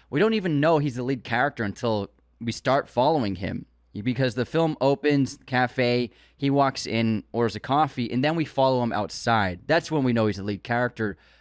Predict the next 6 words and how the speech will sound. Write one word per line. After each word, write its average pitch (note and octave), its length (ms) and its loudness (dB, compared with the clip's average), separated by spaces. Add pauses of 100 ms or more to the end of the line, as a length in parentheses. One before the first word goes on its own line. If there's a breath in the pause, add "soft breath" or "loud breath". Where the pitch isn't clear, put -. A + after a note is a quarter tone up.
(260 soft breath)
ultimately. A#2 520 -2 (180)
But F#3 340 2 (720)
right D#3 180 2
off G#3 140 0
the C3+ 80 -2
bat, D3 540 0